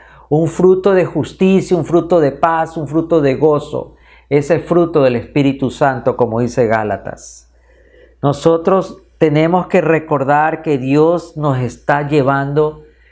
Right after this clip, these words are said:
para ser mejores para su servicio. Y cuando nosotros nos presentamos útiles para el Señor, el Señor se agrada de nuestra vida.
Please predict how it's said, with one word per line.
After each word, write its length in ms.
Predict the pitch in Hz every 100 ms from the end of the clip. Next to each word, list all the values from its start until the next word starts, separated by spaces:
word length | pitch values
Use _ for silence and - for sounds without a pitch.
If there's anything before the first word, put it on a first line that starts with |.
| _ -
para 240 | 151 143
ser 440 | 143 - 170 175
mejores 960 | 170 156 120 - 175 147 127 123 - - _ _ -
para 280 | 139 139 135
su 200 | - 143
servicio. 840 | - 123 131 139 139 - - - _ _ _ _ - - -
Y 160 | 165
cuando 280 | 165 180 170
nosotros 800 | 160 156 - 196 208 233 226 - 180
nos 220 | 180 143
presentamos 1000 | 180 170 156 131 - 190 208 220 208 -
útiles 480 | 240 226 196 156 147
para 220 | 160 156
el 100 | 151
Señor, 600 | 151 156 160 151 165 165 - - - -
el 200 | 156 156
Señor 720 | - 151 135 156 170 180 180
se 240 | - -
agrada 640 | 160 131 156 151 135 123 110
de 140 | 113
nuestra 360 | 110 101 - 92
vida. 520 | 98 92 92 - -